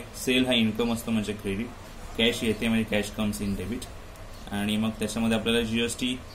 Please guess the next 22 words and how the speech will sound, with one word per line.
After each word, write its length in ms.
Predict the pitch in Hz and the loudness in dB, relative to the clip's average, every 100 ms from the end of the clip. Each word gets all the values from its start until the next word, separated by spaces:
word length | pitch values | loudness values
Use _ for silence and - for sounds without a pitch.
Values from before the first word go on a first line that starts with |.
| - | -4
लिहावं 340 | 113 113 117 117 | 0 2 4 2
लागेल. 220 | 113 131 - - - - - - | 0 -2 -8 -14 -14 -14 -12 0
Output 500 | 107 107 - 135 - - - - | 0 0 0 0 0 -10 -14 -8
सीजीएसटी 580 | - 123 113 123 120 - | -2 2 2 2 0 0
आणि 100 | 127 | 2
output 400 | 120 117 110 107 | 2 2 2 2
एचजीएसटी 440 | 110 104 107 - 107 | 2 2 0 0 -2
असतं 220 | 101 139 | -2 -2
सेलच्या 460 | 143 143 113 101 90 | 0 2 2 0 -2
वेळेस, 380 | 87 82 - - | -4 -4 -6 -2
मग 80 | 104 | -2
आपण 240 | 107 110 110 | 0 0 2
ते 100 | 110 | 2
घेणार 400 | 113 104 98 113 - - - | 2 0 0 0 -2 -8 -4
आहोत. 240 | 104 90 - - - - - - | -4 -4 -8 -12 -14 -14 -10 -2
चला 140 | 117 | 0
तर 60 | 113 | 2
मग 280 | 120 120 113 | 0 -2 0
entry 240 | 107 110 113 | 0 0 0
कशी 220 | 113 110 | 0 0
बनेल 260 | 101 87 82 - - - - - - - | -2 -4 -8 -10 -14 -14 -14 -14 -14 -12
बघूया. 240 | 87 110 | -8 -2